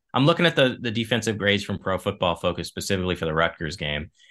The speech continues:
and it lists Wisconsin as having eight hurries. The only one who had more than one was James Thompson. He had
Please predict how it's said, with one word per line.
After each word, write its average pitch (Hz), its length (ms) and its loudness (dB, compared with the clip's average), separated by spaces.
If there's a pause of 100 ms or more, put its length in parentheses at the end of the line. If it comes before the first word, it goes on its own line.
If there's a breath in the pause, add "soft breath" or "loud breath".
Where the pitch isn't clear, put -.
(140 soft breath)
and 95 160 4
it 85 80 0
lists 101 460 2
Wisconsin 90 560 0
as 78 120 -2
having 78 520 -2
eight 107 200 0
hurries. 82 580 -2 (360 soft breath)
The 98 200 2
only 110 200 6
one 104 180 6
who 98 80 4
had 90 240 0
more 90 260 0
than 82 300 -4
one 78 640 0 (140)
was 80 760 0 (420)
James 78 640 -2
Thompson. 80 420 -2
He 78 100 -2
had 78 180 -2